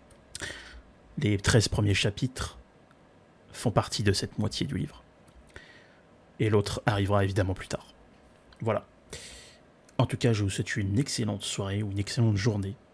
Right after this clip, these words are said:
et je vous dis à très bientôt sur mes lectures. Avant de vous laisser, s'il vous plaît, j'aimerais attirer votre attention sur le fait est que YouTube, parfois,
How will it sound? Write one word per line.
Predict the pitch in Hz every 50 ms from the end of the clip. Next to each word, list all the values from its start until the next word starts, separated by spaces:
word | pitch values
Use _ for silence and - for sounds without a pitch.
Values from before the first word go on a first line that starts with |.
| - - -
et | 117
je | 101 110
vous | 98 101
dis | 98
à | 98
très | - - 127
bientôt | 107 104 98 - 117
sur | - - 120
mes | 107 101
lectures. | - - - - - - - - - - - - - - - - - - - - - - - - - - - - - - - - - - - - - - - - - - - - - - - - - - - - - - 151 156 - - - - - - - - - - - - - - -
Avant | - 110 110 131 143
de | 117
vous | - - -
laisser, | 113 101 92 - - 120 139 - - - - - - - - - - - - - - - - - - - - - - - - - - - - - - -
s'il | - - - - 104
vous | 90 90
plaît, | - - 101 104 - - - - - - - - - -
j'aimerais | - - 110 123 135
attirer | - - 113 110
votre | 101 98 - -
attention | 104 - 104 95 - 123
sur | - -
le | 104 95
fait | 90 - - -
est | 110 104
que | - -
YouTube, | 110 90 90 95 - - - 117 120 - - - - -
parfois, | - 139 - - - - - - 120